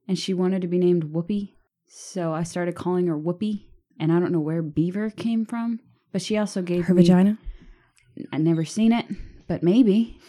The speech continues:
Speaker 1: I don't know. Um, my nickname was also Linkovich Chomovsky. I went by Linkage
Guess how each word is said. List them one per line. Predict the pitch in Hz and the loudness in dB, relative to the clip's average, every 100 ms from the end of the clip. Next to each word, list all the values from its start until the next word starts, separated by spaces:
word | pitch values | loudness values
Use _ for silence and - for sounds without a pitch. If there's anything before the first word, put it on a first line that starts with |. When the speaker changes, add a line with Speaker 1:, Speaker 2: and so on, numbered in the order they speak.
| - | -10
Speaker 1:
I | |
don't | 185 202 | -6 -2
know. | 220 180 - _ - - _ - | -2 -2 -6 _ -20 -20 _ -6
Um, | 196 180 170 - - _ - _ - | 0 0 0 -2 -10 _ -20 _ 2
my | 185 180 | 6 6
nickname | 180 180 185 175 | 4 2 4 6
was | 180 170 | 4 2
also | 170 165 - 170 | 0 -2 0 0
Linkovich | 170 190 180 185 180 | 4 4 4 2 0
Chomovsky. | - 185 160 165 - 220 220 220 - _ _ _ _ _ _ - | -2 2 4 2 0 -2 0 -2 -6 _ _ _ _ _ _ -8
I | |
went | 185 | -6
by | 170 170 | -4 -4
Linkage | 165 170 175 196 - - | 0 -2 -2 -8 -10 -18